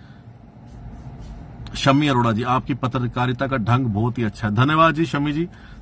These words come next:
दरअसल हम डरते नहीं है, कई लोग सोचते हैं कि हम डराएंगे इनको, लेकिन ये डर जाएंगे, तो मैं डरता नहीं हूं भाई। गुलशन डोरा जी, "आशीष कोहली specially कुछ लोगों के लिए बरनोल।" हाँ यार गुलशन डोरा जी, यार आप याद करवाते हो, मैं रोज भूल जाता हूँ बरनोल लाना, लेकिन बरनोल होनी चाहिए, ऐसे ट्यूब रखनी साथ में,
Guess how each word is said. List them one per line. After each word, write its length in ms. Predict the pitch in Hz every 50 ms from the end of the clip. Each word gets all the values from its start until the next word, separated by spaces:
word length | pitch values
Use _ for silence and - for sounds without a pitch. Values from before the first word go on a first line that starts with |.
| - 123
दरअसल 300 | 143 147 135 - 170 165
हम 120 | 170 147
डरते 300 | 117 113 110 98 131 131
नहीं 180 | 123 113 104 98
है, 120 | 95 92 - - - - - - - -
कई 140 | 123 131
लोग 180 | 131 135 139 127
सोचते 280 | - 135 127 120 139 139
हैं 80 | 143
कि 60 | 151
हम 160 | 143 143 135 113
डराएंगे 440 | 120 117 120 120 131 139 143 139
इनको, 320 | 127 113 107 98 104 107 117
लेकिन 300 | 117 117 117 123 127 127
ये 80 | 123
डर 240 | 110 95 107 117 135
जाएंगे, 400 | 127 110 117 107 98 92 92 92 - - - - - - -
तो 60 | 127
मैं 140 | 123 127 117
डरता 320 | 107 110 107 107 135 123
नहीं 120 | 113 104 101
हूं 80 | 98
भाई। 160 | 92 95 107 117 - - - - - - - -
गुलशन 300 | 117 143 139 - 165 160
डोरा 220 | 143 139 135 131
जी, 60 | 135 135
"आशीष 240 | 120 135 143 127
कोहली 240 | - 147 139 151 151
specially 360 | 123 - 147 135 123 - 156
कुछ 180 | 139 151 123 127
लोगों 180 | 139 131 131 123
के 80 | 127
लिए 100 | 131 135
बरनोल।" 480 | 120 110 120 113 120 117 107 104 98 95
हाँ 300 | 104 113 120 123 127 123
यार 460 | 110 101 98 92 95 98 98 98 95 - - - - - - - - 120
गुलशन 280 | 127 139 127 160 156
डोरा 220 | 147 147 147 147 151
जी, 180 | 147 160 156
यार 160 | 147 143 143 147
आप 240 | 143 139 139 139
याद 280 | 143 135 127 139 143 143
करवाते 340 | 139 143 135 127 120 117 139
हो, 60 | 139
मैं 120 | 143 143
रोज 200 | 135 131 139 151
भूल 260 | 139 113 104 110 117 110
जाता 220 | 113 104 98 120
हूँ 80 | 117 107
बरनोल 400 | 107 107 98 107 104 107 107 101
लाना, 280 | 98 98 98 95 95
लेकिन 340 | 95 107 113 113 135 123 110
बरनोल 280 | 120 113 110 123 143 160
होनी 260 | 135 120 117 117 110
चाहिए, 220 | 117 107 104 113
ऐसे 120 | 123 147 160
ट्यूब 300 | - - 131 135 135 131
रखनी 220 | 113 - 117 113
साथ 280 | 104 107 104 98 - 101
में, 100 | 98